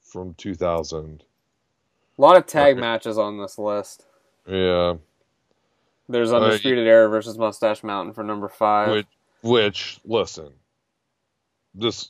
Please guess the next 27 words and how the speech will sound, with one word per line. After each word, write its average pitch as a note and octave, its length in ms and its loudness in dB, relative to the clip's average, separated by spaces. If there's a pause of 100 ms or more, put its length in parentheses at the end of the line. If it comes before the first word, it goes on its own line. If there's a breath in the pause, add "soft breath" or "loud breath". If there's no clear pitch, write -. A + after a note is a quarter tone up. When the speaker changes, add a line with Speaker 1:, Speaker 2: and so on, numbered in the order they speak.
Speaker 1:
this A#2 280 -4
was F#2 160 -10
great. E2 360 -8
<laughs> - 220 -20
That, G#2+ 240 -2
that G3 500 0 (100)
Speaker 2:
Yeah. F3 220 2
Speaker 1:
match, E3+ 380 -10 (440)
I'll C3+ 180 -10
say, - 160 -18
and B2+ 80 -18
I C#3 220 -6
don't F#3 140 -6
even D3 160 -12
know D3 140 -6
how C3 180 -6
I C3 100 -4
ended B2+ 200 -8
up B2 140 -4
watching A#2 360 -6
that F2+ 180 -12
goddamn F#2 420 -8
match, F#2+ 260 -8
but G2 120 -8
I B2 100 2
watched A#2 420 -2
it, A#2 240 -2